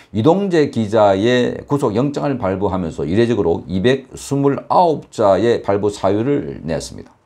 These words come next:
구속영장 기각 발부 사유는, 뭐, 기각과 발부 사유는 통상 스무 자에서 서른 자 정도인 걸 감안해보면 이례적으로 긴 것입니다.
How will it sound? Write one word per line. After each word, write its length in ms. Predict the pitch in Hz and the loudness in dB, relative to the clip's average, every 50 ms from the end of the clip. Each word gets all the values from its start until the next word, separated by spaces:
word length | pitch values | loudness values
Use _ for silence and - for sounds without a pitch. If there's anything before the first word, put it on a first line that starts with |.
| _ _ _ _ _ _ - - - - - - - | _ _ _ _ _ _ -20 -20 -20 -20 -18 -8 -4
구속영장 760 | 196 190 208 190 190 - - 123 160 180 180 143 - 165 | -2 2 2 2 0 2 0 0 0 2 2 0 -2 0
기각 340 | 147 165 180 185 - - - | -2 0 2 2 2 0 0
발부 320 | - 113 120 117 120 117 107 | -2 -2 0 0 -2 -2 -2
사유는, 640 | - - 95 107 123 120 78 71 78 113 170 196 - _ _ - | 0 0 0 2 2 0 -2 -4 -6 -8 -10 -10 -14 _ _ -14
뭐, 260 | - 82 78 73 71 | -8 -8 -6 -6 -4
기각과 480 | - 147 147 135 110 - - 98 - | 0 2 2 2 2 2 2 0 2
발부 260 | - 98 101 101 110 104 | 2 0 0 0 0 -2
사유는 380 | - - - 95 98 92 90 - | -2 -2 -2 0 -2 -2 -4 -4
통상 420 | - 123 123 139 156 139 - - - - - - - - - _ | -2 -2 0 0 0 0 -2 -8 -12 -18 -18 -18 -18 -20 -20 _
스무 320 | _ - - 170 180 180 165 | _ -8 -4 -2 0 2 4
자에서 340 | 147 107 92 85 82 87 78 | 4 4 4 2 0 -2 -2
서른 280 | - - 190 202 156 | -2 0 0 2 4
자 160 | 127 110 101 | 4 2 2
정도인 880 | - 104 92 95 92 90 104 101 98 95 - 95 95 92 95 90 90 90 | 2 -2 -2 -2 0 2 2 2 2 0 -2 -4 -2 -2 -2 -2 -2 -2
걸 180 | 101 104 101 | -2 -4 -4
감안해보면 880 | - 76 78 87 95 90 90 90 92 87 98 98 92 80 78 87 90 - - | -4 -4 -2 -2 -2 -2 -2 -2 -2 -2 -2 -2 -2 -4 -4 -4 -6 -6 -2
이례적으로 440 | 101 110 135 143 160 147 143 127 | 2 2 2 2 2 0 -2 -2
긴 180 | - - 87 90 | -2 -4 -4 -2
것입니다. 440 | 98 104 - 85 73 64 - - | -2 -2 -2 -4 -10 -10 -10 -12